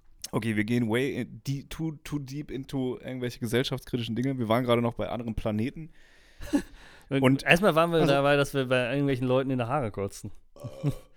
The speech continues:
Speaker 2: Genau.
Speaker 1: Ähm, hat man nicht gehört, glaub ich.
Speaker 2: Ach, schade.
Speaker 1: Ähm, jedenfalls, äh, gibt es ja, also wenn, wenn wir irgendwann einen Planeten entdecken, auf denen dann, ähm, Leben stattfindet, in
Speaker 2: Mhm.
Speaker 1: einer Art und Weise, die unser System erstmal komplett, äh,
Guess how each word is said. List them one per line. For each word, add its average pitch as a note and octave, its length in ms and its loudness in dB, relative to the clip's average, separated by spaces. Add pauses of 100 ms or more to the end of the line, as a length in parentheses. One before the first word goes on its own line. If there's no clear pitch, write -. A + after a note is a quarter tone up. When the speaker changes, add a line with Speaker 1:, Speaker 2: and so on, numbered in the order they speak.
(360)
Speaker 2:
Genau. B2 300 4
Speaker 1:
Ähm, E2+ 80 -6 (1600)
hat A2 140 -12
man G#2+ 140 -6
nicht G2+ 160 -6
gehört, G2+ 260 -6
glaub G#2+ 160 -6
ich. G#2 120 -12 (140)
Speaker 2:
Ach, C#3 160 0
schade. B2+ 320 8 (640)
Speaker 1:
Ähm, B2 40 -10
jedenfalls, C3 680 -4
äh, A2 300 0
gibt - 180 -2
es - 140 -8
ja, G#2+ 200 0
also G#2+ 220 -2
wenn, D3 220 -2
wenn D3 120 0
wir D#3 120 0
irgendwann C#3+ 220 -4
einen B2+ 40 -8
Planeten C3 340 -4
entdecken, C3+ 400 -2 (440)
auf A2 160 4
denen C3 340 0
dann, A#2 420 0
ähm, A2 460 2 (760)
Leben B2 280 4
stattfindet, D#3+ 560 0
in - 140 2
Speaker 2:
Mhm. A2+ 60 10
Speaker 1:
einer A2 160 2
Art B2+ 200 0
und B2 140 -4
Weise, B2 280 2
die A2 200 -4
unser A#2+ 240 2
System A2+ 480 0
erstmal G#2+ 500 -2
komplett, G#2+ 380 0
äh, - 60 -14